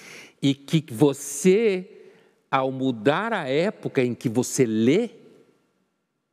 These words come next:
você é capaz de perceber coisas que não eram capaz de perceber antes.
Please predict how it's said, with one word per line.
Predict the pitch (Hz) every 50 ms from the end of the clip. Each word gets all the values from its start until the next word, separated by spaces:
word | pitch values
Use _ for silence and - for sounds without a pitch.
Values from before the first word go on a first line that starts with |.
| _ _ _ _ _ - - - _ _ _ _ _
você | - 123 120 123 165 160 160 - - - - - 190 196
é | 202 202 190
capaz | - - 170 160 - - 165 170 180 190 170
de | 160 165
perceber | 160 - 170 156 - - 147 131 131 135 123
coisas | - - - 156 180 185 165 165 156
que | - - 170
não | 151 147 143 151
eram | 165 175 160
capaz | - 156 143 - 156 160
de | 147 147
perceber | - 165 147 - 151 143 170 175
antes. | 156 175 202 190 - - - - - - - - -